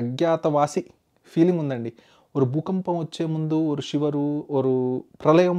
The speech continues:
వచ్చే ముందు ఒక సైలెన్స్ అలా అంటారు కదా, అలా ఒక ఫీలింగ్ అయితే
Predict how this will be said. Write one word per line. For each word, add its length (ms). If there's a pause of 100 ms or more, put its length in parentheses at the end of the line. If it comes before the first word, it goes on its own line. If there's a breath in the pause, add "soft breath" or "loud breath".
వచ్చే 240
ముందు 160
ఒక 120
సైలెన్స్ 420
అలా 140
అంటారు 220
కదా, 100 (760 soft breath)
అలా 200 (200)
ఒక 80 (140)
ఫీలింగ్ 340
అయితే 120